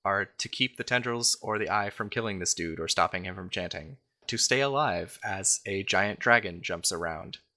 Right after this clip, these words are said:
trying to destroy everything around it. It doesn't seem to be specifically targeting the monster or the city. It's just destroying.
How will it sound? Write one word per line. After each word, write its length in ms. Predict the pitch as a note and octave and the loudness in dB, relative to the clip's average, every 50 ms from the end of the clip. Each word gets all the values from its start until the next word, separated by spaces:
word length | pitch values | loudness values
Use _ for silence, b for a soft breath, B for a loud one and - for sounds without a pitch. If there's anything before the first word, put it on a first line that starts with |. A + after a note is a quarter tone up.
| _ _ _ | _ _ _
trying 380 | - - G#2 F#2+ G2 G2 F#2+ F#2+ | 2 4 4 4 4 2 0 -4
to 460 | - - G#2 G2+ G2+ G2 G2 G2 G2 | -2 -2 -2 -2 -2 -4 -6 -8 -6
destroy 460 | G2 G#2 - - - G2+ F#2+ G2 G2 - | -4 -2 -2 0 0 2 2 2 2 2
everything 480 | - F#2+ G2 G2+ F#2+ F#2 - F#2+ F#2 F#2 | 2 0 0 0 -2 2 2 0 0 0
around 360 | F2+ F2+ F2 E2+ E2+ - - | -2 -2 -2 -4 -4 -4 -6
it. 120 | - - - | -8 -6 -6
It 80 | G2 | -4
doesn't 240 | G2 F#2+ F#2 F2+ F2+ | -2 -2 -2 0 0
seem 180 | - - G2+ F#2 | 0 0 0 -2
to 80 | F#2+ | -2
be 120 | F#2 G2+ F#2+ | -2 2 2
specifically 600 | - - - - - C#3+ C3+ - C3 - C3+ A#2+ | 2 4 6 4 4 4 4 0 0 0 0 2
targeting 580 | - - A2 A2 A2+ G#2+ G#2+ G#2 G2+ G2+ G#2 - - | 4 4 4 4 4 2 0 0 -2 -6 -10 -4 -4
the 100 | F#2 F2+ | -2 0
monster 460 | F#2 F#2+ G2 - - - G#2 G2+ - | 0 0 0 0 0 0 2 0 0
or 260 | - - G2 G2 F#2+ | 0 0 0 0 0
the 100 | F#2 E2+ | 2 2
city. 280 | - - - - C2 B1 | 2 2 2 0 -2 -4
It's 140 | - - - | -4 -2 -2
just 340 | - G2+ - - - _ _ | 2 2 0 0 -2 _ _
destroying. 640 | - G2 - - - F2+ D#2 A#1 A1+ A1 G#1+ B2 | -2 0 0 0 0 -2 -2 -4 -4 -6 -10 -18